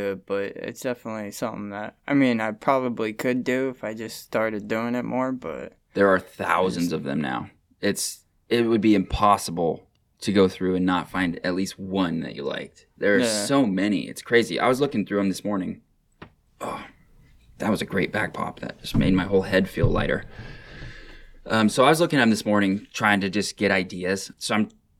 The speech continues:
Speaker 2: going through and looking for trends,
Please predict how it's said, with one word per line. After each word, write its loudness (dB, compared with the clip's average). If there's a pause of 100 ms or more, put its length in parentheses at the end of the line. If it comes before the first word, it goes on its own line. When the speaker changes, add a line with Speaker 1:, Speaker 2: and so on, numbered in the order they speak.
(200)
Speaker 2:
going 6
through 0
and 2
looking 0
for 0 (640)
trends, -6